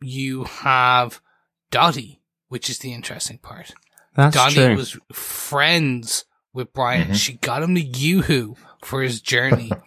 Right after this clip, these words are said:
Speaker 1: She joked with him. She started to very much bond with this kid. And then at some point, well, we don't know when Michener's gonna tell her or how he tells her
Speaker 3: Mm.
Speaker 1: at the end of this episode or before, um,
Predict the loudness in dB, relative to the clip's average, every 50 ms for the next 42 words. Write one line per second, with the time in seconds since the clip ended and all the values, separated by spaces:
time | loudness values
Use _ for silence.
0 | _ _ -4 0 0 2 2 0 -2 -4 -8 -14 -20 _ _ 0 2 2 2 2
1 | 2 0 -2 -2 0 0 0 2 0 -2 -2 -2 -6 -10 -14 -18 -20 -18 _ -2
2 | -2 0 0 0 -2 -4 -8 _ _ -2 -2 2 2 4 4 4 2 0 -2 -4
3 | -4 -4 -4 -4 0 2 2 4 4 2 0 -2 -4 -4 -4 -6 -8 _ _ 4
4 | 4 4 4 4 2 0 -2 -2 -4 -4 -6 -6 -6 -4 -4 0 0 0 0 0
5 | -2 -8 -12 -16 -16 _ _ _ _ _ _ -20 _ _ _ _ _ _ _ _
6 | _ _ -4 -2 0 2 2 2 2 2 2 0 -2 -2 -4 -2 0 0 0 2
7 | 0 0 -2 -2 0 0 2 0 0 -4 -8 -16 -20 _ _ _ _ _ _ _
8 | _ _ -4 -2 0 0 0 2 2 2 2 0 -2 -6 -6 -6 -6 -2 -2 0
9 | 0 2 4 4 2 2 0 _ _ _ 0 0 2 2 2 2 4 4 4 2
10 | 4 4 4 4 4 4 2 0 0 -4 -6 -4 -2 -2 -2 0 0 0 0 2
11 | 2 2 2 2 2 4 4 6 6 4 2 0 -2 -6 -6 -6 -6 -6 -4 -4
12 | -4 -4 -4 -4 -4 -4 -4 -2 -2 -2 -4 -6 -10 -14 -12 -6 -2 0 0 0
13 | -2 -6 -12 -14 -16 -16 -16 -18 -20 -20 -20 _ _ 0 2 4 4 4 4 2
14 | 0 -4